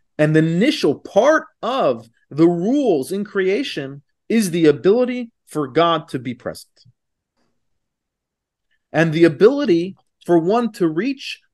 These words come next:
beyond what norm-, what naturally one can achieve. And this is why,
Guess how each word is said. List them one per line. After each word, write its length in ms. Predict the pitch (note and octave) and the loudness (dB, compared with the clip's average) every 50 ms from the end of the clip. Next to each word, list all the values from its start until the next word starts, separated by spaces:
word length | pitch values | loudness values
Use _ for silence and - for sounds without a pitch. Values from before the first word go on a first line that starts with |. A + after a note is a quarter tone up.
| _ - | _ -8
beyond 680 | A#2 D3 D3+ D3+ D#3+ E3 E3+ F#3 G#3+ C4 D4+ D#4 D4 D4 - _ _ _ _ _ _ _ _ _ _ _ _ _ _ _ _ _ _ _ _ _ _ _ _ _ _ _ _ _ _ _ _ _ _ _ _ _ _ _ _ _ _ _ _ _ _ _ _ _ _ _ _ | -4 -4 0 2 2 2 2 2 0 0 -2 -4 -8 -8 -14 _ _ _ _ _ _ _ _ _ _ _ _ _ _ _ _ _ _ _ _ _ _ _ _ _ _ _ _ _ _ _ _ _ _ _ _ _ _ _ _ _ _ _ _ _ _ _ _ _ _ _ _
what 240 | - D3 D#3 F3+ E3+ | 0 2 2 2 4
norm-, 400 | E3+ F3+ G3 A3+ A#3 A3+ F#3+ D#3+ | 2 0 0 0 0 -2 -4 0
what 200 | E3 F3+ E3+ D3+ | 2 2 2 2
naturally 640 | E3 E3+ F#3 G3 G#3 A3+ A3+ - - G#3 F#3 F3+ F3 | 0 -4 -4 -4 -4 -6 -10 -6 -2 -2 0 0 0
one 260 | D#3+ D#3+ D#3+ D#3 D3+ D#3 | -2 -2 -4 -4 -6 -6
can 160 | - D3 C3 | -8 -8 -8
achieve. 480 | A#2 - - - F2 - _ _ _ _ _ _ _ _ _ _ _ _ _ _ _ _ _ _ _ _ _ _ _ _ _ _ - | -8 -10 -12 -18 -18 -20 _ _ _ _ _ _ _ _ _ _ _ _ _ _ _ _ _ _ _ _ _ _ _ _ _ _ -4
And 200 | C#3 D3+ E3+ A3 | -2 0 0 0
this 180 | C#4+ C#4 - | -2 -2 -4
is 160 | C4+ G#3 D#3+ | -6 -6 -6
why, 540 | D3 D3+ F3 F#3 F#3 D3+ B2 A#2 A2 C3 D3 | -4 -4 -2 -2 0 0 -2 -2 -4 -6 -8